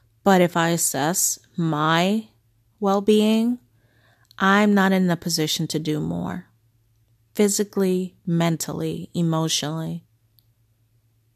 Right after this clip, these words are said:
I'm not. And that is definitely okay.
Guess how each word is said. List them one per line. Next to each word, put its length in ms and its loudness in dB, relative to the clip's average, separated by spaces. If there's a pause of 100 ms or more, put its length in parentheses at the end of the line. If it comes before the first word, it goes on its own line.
(840)
I'm 180 -2
not. 340 -4 (2750)
And 560 -4 (380)
that 240 0
is 300 -2
definitely 680 -2
okay. 500 -2